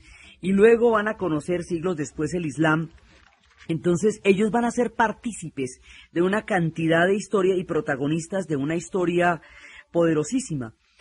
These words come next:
Entonces, esta gente va a tener, los reinos del norte, son reinos muy sofisticados y son reinos muy profundos.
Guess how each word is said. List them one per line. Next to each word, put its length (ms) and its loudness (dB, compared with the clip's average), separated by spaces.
Entonces, 300 6
esta 300 2
gente 500 -4
va 80 0
a 60 -2
tener, 220 -2
los 140 -2
reinos 300 -2
del 200 0
norte, 500 -4
son 260 -4
reinos 320 -2
muy 200 -6
sofisticados 720 -8
y 40 -10
son 240 -6
reinos 420 -2
muy 200 0
profundos. 680 -4